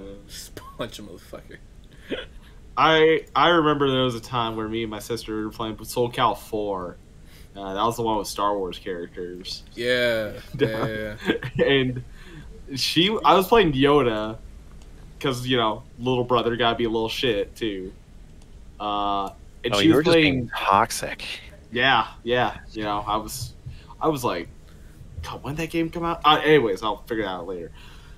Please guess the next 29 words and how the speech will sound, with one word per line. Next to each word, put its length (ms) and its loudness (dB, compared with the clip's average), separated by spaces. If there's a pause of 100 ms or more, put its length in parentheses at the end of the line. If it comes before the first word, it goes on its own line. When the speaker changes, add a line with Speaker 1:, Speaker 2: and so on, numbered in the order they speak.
(540)
Speaker 1:
I 40 -4
can 60 -2
Speaker 2:
She 60 -2
Speaker 1:
figure 120 4
Speaker 2:
was 80 -2
Speaker 1:
that 40 0
Speaker 2:
playing, 140 8
Speaker 1:
out. 40 8
Speaker 2:
like, 100 6
Soph-, 440 4
Sophia 1120 2
or 540 2 (200)
Cassandra, 680 2
one 220 2
of 100 -2
them, 320 -4 (640)
and 600 6 (120)
she 220 -2
Speaker 1:
That 60 -4
Speaker 2:
just 100 -6
Speaker 1:
makes 60 -6
Speaker 2:
started, 400 4
like, 320 -2
doing, 240 -2
like, 180 0
the, 160 0 (200)
the, 220 0 (720)
her, 180 0
like, 280 0